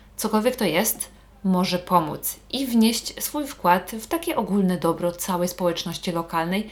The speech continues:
lub nawet narodowej. Co ciekawe, teoria ta głosi, że lepiej, aby na przykład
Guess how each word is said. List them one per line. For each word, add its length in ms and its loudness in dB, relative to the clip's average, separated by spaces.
lub 380 6
nawet 420 0
narodowej. 1080 4
Co 140 4
ciekawe, 560 2
teoria 480 -2
ta 240 -4
głosi, 720 0
że 180 0
lepiej, 760 2
aby 240 2
na 140 4
przykład 460 -4